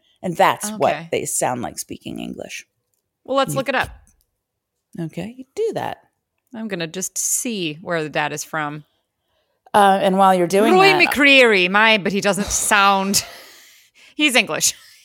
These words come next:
Speaker 2: <laughs>
Speaker 1: Okay.
Speaker 2: There you go.
Speaker 1: Okay.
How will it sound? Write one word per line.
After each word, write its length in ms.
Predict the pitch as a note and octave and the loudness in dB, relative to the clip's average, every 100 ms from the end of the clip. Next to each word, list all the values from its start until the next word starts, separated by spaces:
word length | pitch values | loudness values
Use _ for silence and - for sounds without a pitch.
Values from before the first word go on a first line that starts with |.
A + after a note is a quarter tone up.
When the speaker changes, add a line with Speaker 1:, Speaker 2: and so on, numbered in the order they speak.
| _ _ - | _ _ -2
Speaker 2:
<laughs> 100 | - F4 | -2 0
Speaker 1:
Okay. 460 | G4 - G4 F#4 E4 - - _ _ _ _ _ | -2 -4 -8 -8 -8 -18 -20 _ _ _ _ _
Speaker 2:
There 320 | - B3 A#3+ | -4 -2 0
you 180 | A3 F#3+ | 0 -2
go. 360 | D3+ C3 G#2+ D#2 | -4 -6 -6 -10
Speaker 1:
Okay. 160 | - | -14